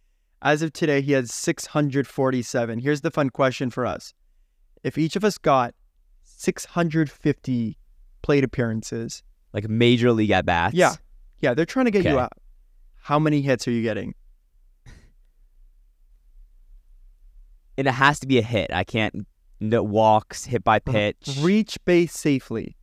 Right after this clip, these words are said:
Speaker 1: with a hit.
Speaker 2: Reach
Speaker 1: With a
Speaker 2: base
Speaker 1: hit.
Speaker 2: safely.
Speaker 1: No, no, with a hit, with making contact.
Speaker 2: I have to make contact.
Speaker 1: I mean, I'm trying to think. If you swing down the middle every time, right? That's six fifty times three, 'cause three strikes.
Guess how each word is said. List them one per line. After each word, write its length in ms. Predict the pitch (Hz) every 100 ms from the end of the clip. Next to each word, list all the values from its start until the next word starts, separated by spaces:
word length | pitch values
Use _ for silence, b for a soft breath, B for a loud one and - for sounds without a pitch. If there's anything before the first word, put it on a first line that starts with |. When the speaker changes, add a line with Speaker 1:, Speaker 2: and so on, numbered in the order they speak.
| - -
Speaker 1:
with 160 | 147 143
a 40 |
hit. 200 | 131 131
Speaker 2:
Reach 260 | 117 147 -
Speaker 1:
With 120 | 120
a 40 |
Speaker 2:
base 100 | 120
Speaker 1:
hit. 120 | 143 87
Speaker 2:
safely. 400 | 85 98 101 120
Speaker 1:
No, 140 | 180
no, 180 | 180 151
with 180 | 180 196
a 60 |
hit, 260 | 190 170 123
with 200 | 147 156 -
making 320 | 151 165 160
contact. 500 | 139 127 120 120 113 - _ _
Speaker 2:
I 120 | 104 113
have 100 | 113
to 80 | 104
make 160 | 101
contact. 580 | - 90 80 62 50 - _ _ - - - - - - - - - - - - -
Speaker 1:
I 40 | 185
mean, 120 | 240
I'm 80 | 226
trying 160 | 285
to 40 | 285
think. 120 | 233
If 100 | 160
you 200 | 160 202
swing 340 | 226 262 226 147
down 280 | 180 180
the 60 | 196
middle 360 | 175 160 127 - _ _ _ _ _ _ _
every 400 | 160 175 165 185
time, 360 | - 156 123 123
right? 200 | 147 180
That's 240 | 180 -
six 260 | - 214 -
fifty 380 | 196 185 185
times 360 | 165 170 165 160
three, 320 | - 147 139
'cause 220 | 123 143 -
three 220 | 147 156
strikes. 440 | - 151 131 -